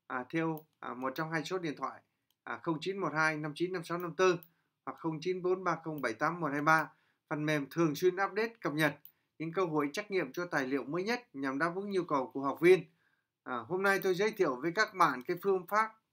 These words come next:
học câu hỏi trắc nghiệm, à, cho cái tài liệu ôn tập dự tuyển công chức tỉnh Bắc Cạn năm hai không hai ba. Có yêu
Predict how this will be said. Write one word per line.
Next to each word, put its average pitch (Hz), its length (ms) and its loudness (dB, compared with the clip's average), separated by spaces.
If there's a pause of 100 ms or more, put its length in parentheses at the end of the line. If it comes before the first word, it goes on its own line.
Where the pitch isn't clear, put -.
(240)
học 147 340 2
câu 185 280 4
hỏi 135 220 0
trắc 202 180 -4
nghiệm, 180 200 4 (720)
à, 113 540 -6
cho 185 140 4
cái 196 140 -2
tài 165 200 6
liệu 143 360 2
ôn 180 280 -2
tập 143 300 2
dự 131 400 -2
tuyển 113 300 -4
công 170 320 -2
chức 254 320 -4
tỉnh 135 380 -4
Bắc 226 280 2
Cạn 147 260 4 (180)
năm 165 260 -4
hai 165 200 -2
không 165 240 -2
hai 160 120 -4
ba. 170 300 10 (580)
Có 190 140 2
yêu 208 200 4